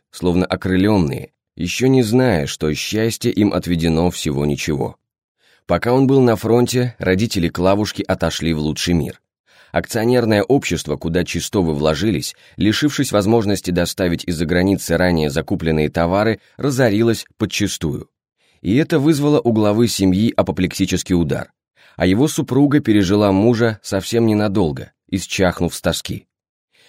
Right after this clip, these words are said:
Клавдия Григорьевна осталась совсем одна.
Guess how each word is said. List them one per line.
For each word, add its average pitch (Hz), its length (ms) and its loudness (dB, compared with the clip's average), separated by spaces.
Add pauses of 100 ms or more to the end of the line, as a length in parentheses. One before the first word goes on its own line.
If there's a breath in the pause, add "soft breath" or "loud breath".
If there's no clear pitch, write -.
(160 soft breath)
Клавдия 139 440 2
Григорьевна 113 600 0
осталась 120 520 0
совсем 101 380 -2
одна. 73 300 -2